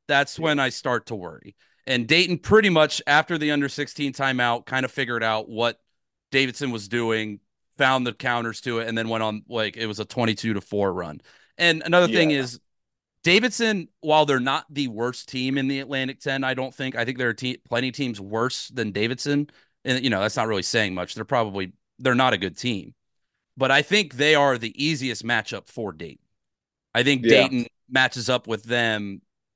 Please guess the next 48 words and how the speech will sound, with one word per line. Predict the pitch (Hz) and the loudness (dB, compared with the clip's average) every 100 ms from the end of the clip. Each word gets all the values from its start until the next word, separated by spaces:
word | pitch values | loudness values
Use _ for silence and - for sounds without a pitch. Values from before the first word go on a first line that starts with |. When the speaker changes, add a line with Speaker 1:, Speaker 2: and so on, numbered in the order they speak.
| _ | _
Speaker 1:
better | 117 135 127 | 2 4 4
than | 117 113 | 0 0
any | 113 107 | 0 -2
team | - 120 107 | -8 -10 -8
in | 101 | -10
the | |
league. | 98 101 92 - | -8 -8 -8 -8
And | 107 | -2
I | 107 | -2
think | 143 123 | 0 -2
if | 120 | 0
they | 117 113 | 0 0
played, | - 127 127 120 104 _ _ _ | 0 0 0 -4 -8 _ _ _
if | - 117 | -12 0
Davidson | 180 208 - 196 | 2 2 0 0
and | 156 123 | 0 -2
Dayton | 123 113 | -4 -4
played | 104 123 113 | -6 -6 -4
ten | 123 117 | -4 -6
times, | 113 117 107 98 | -2 -2 -2 -4
I | 117 | -4
think | 110 | -2
Dayton | 123 123 110 | -2 -2 -2
wins | 107 113 98 | -4 -4 -6
ten | - 117 113 | -6 -4 -2
times, | 117 110 95 90 | -2 -2 -4 -6
and | 107 | -4
I | 101 | -4
think | 117 | -2
they | 113 107 | -2 0
win | 107 | 0
by | 101 | -2
double | 95 107 101 | 0 -2 -2
digits | 98 95 87 92 | -4 -4 -6 -6
nine | 87 85 | -6 -6
times. | - - - _ _ _ _ _ _ _ _ | -10 -12 -14 _ _ _ _ _ _ _ _
And | 123 123 120 113 113 | 2 6 6 6 4
Speaker 2:
Yeah. | 104 90 | 4 6
Speaker 1:
so | 139 | 6
it | 156 | 6
was | 151 151 | 6 4
a, | 139 | 4
it | 147 | 2
was | 123 | 4
a, | 117 117 | 2 0
a | 123 110 | -2 -2
favorable | - 170 202 196 175 | 2 4 6 4 2
matchup. | 156 143 135 143 135 | 2 0 0 -2 -2